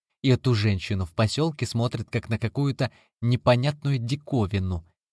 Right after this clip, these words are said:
Некоторые считают их сумасшедшими. Они живут отдельно ото всех с какой-то старухой в доме за окраиной Кампонга Лакамбы. Их очень уважают или, скорее, боятся.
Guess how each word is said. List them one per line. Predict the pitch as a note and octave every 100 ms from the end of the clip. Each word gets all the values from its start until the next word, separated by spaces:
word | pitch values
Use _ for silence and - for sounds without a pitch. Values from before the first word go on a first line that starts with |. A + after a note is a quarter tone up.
| _ _
Некоторые | A#2+ B2 - A#2 A2+
считают | - A#2+ - A2 G#2
их | A2
сумасшедшими. | - A2 A2 - A#2 - A2+ F#2+ - _ _ -
Они | G#2+ A#2
живут | G2 A#2 B2+ -
отдельно | G#2 G2 A2 C3+ B2+ A2
ото | G#2 G#2+
всех | - - C#3+
с | -
какой-то | - G#2+ - B2 - B2+ - _ _ -
старухой | - - - C#3 D#3 E3+ C3 - G#2 F#2
в | F#2+
доме | F#2+ C3+ F3+ C3 E2+ - _ _
за | - F#2+ A#2
окраиной | - A2 B2 B2+ D3 E3 E3
Кампонга | D#3 C3+ - B2+ D3+ C3+ C#3 -
Лакамбы. | A#2 C#3+ D3+ A#2+ F2+ - _ _ _
Их | - C3+
очень | D#3+ D#3+ F3+
уважают | F#3 G3 B2 B2 C3 C#3+ _ _ _
или, | B2 A#2 A2+ A2 G#2 G#2 - _ _ _ _ G#2+
скорее, | A2 - A#2 G#2
боятся. | F2+ A#2+ G2+ E2 - -